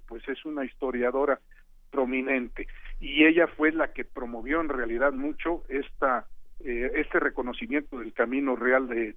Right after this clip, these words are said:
Tierra Adentro. Después tendremos dos, eh, oradores, dos, eh, participantes en el coloquio, uno de la Sociedad Genealógica e Histórica de San Elizario, Texas,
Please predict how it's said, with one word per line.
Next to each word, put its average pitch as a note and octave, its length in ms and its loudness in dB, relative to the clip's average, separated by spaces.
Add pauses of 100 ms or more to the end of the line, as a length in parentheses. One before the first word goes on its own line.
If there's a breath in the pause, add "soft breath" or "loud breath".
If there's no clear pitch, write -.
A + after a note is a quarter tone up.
Tierra B2+ 260 2
Adentro. A2 400 -4 (480 loud breath)
Después A3 380 4
tendremos F#3+ 520 4 (280)
dos, G#3 220 2 (320)
eh, B2+ 280 -6 (240)
oradores, C3+ 600 4 (220)
dos, D3+ 200 2 (140)
eh, B2 260 2 (460 soft breath)
participantes C#3 840 0
en D3+ 100 0
el B2+ 140 -2
coloquio, D3 560 2 (160)
uno F#3 360 0
de A#2 460 0 (320)
la B2+ 200 0
Sociedad C3+ 520 2
Genealógica B2+ 1120 0
e B2+ 60 0
Histórica D#3 580 2
de C3 200 -2
San B2+ 160 0
Elizario, D#3 580 2 (100)
Texas, - 320 0